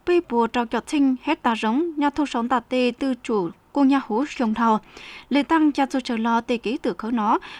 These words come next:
lót sự khảo chú cho sinh cho kỳ nụ. Cho cụ tích chờ nhà thông xóm tà tê yếu chuồn ruột, ô rồng cô nụ phăng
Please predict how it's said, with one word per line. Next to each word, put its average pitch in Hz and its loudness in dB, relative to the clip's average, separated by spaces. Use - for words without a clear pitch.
lót 277 4
sự 302 0
khảo 240 0
chú 226 -4
cho 247 -2
sinh 240 -2
cho 254 -4
kỳ 240 0
nụ. 220 2
Cho 302 2
cụ 285 0
tích 349 -2
chờ 240 0
nhà 285 2
thông 294 -2
xóm 240 -2
tà 254 0
tê 262 -2
yếu 226 -2
chuồn 220 -2
ruột, 208 -2
ô 240 -2
rồng 240 -4
cô 302 -2
nụ 254 0
phăng 220 -4